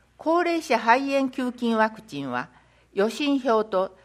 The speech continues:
接種済証を持参し、接種してください。接種期限は来年三月三十一日日曜日までです。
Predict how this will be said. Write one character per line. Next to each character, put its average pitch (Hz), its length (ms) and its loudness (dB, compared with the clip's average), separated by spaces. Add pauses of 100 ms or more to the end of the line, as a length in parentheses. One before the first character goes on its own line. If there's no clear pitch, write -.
接 254 240 -2
種 294 320 -6
済 269 220 -2
証 226 360 4
を 185 100 0
持 160 140 -10
参 214 280 -2
し、 151 300 -12 (380)
接 240 280 -2
種 180 140 -8
し - 100 -16
て 156 120 -4
く 160 100 -10
だ 139 160 -4
さ 127 160 -10
い。 - 80 -14 (1080)
接 294 280 -6
種 330 140 -6
期 311 160 -6
限 165 260 0
は 127 220 -4 (540)
来 220 280 2
年 190 320 -4 (160)
三 269 260 0
月 226 240 -2
三 226 280 -2
十 214 180 0
一 170 240 -6
日 156 440 -12 (120)
日 214 340 -6
曜 285 180 2
日 160 100 -4
ま 131 140 -2
で 127 160 -10
で 127 140 -14
す。 - 220 -20